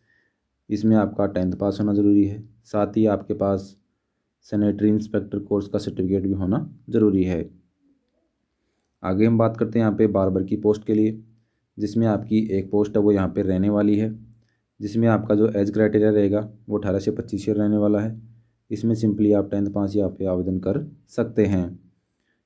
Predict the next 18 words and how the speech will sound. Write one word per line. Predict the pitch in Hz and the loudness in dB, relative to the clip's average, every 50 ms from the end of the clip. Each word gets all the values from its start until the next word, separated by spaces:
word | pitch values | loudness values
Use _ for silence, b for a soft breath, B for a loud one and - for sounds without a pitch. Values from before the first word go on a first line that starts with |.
| _ - | _ -8
यदि | 101 95 98 110 | -4 2 4 4
आपके | 117 117 113 117 | 4 4 2 0
पास | 110 113 110 110 | 0 0 -2 0
डिजायरेबल | 110 107 101 101 104 101 101 113 110 | 0 0 2 4 2 2 2 0 0
क्वालिफिकेशन | 107 107 104 104 107 104 104 107 104 107 | 0 0 2 2 2 0 -2 -2 -2 -2
है | 107 101 | -2 -2
तो | 104 | -2
आपको | 101 98 92 - - 101 98 98 | -4 -4 -4 -6 -4 -2 -2 -2
इस | 98 98 | -2 -4
भर्ती | 95 98 92 | -6 -6 -4
के | - 95 | -2 -2
दौरान | 90 95 95 92 | 0 0 -2 -2
प्रेफरेंस | 95 95 90 - 92 92 92 92 98 | -4 -6 -6 -4 -4 -4 -2 -2 0
वो | 92 95 | 0 0
यहाँ | 95 87 85 85 | 0 0 -2 -4
पे | - 92 | -4 -4
दी | 87 85 98 135 175 - b b b b b b b b b b _ 107 | -2 0 0 0 0 -2 b b b b b b b b b b _ 0
जाएगी। | 104 117 123 117 107 98 90 90 85 82 | 4 6 6 6 6 4 2 -2 -4 -6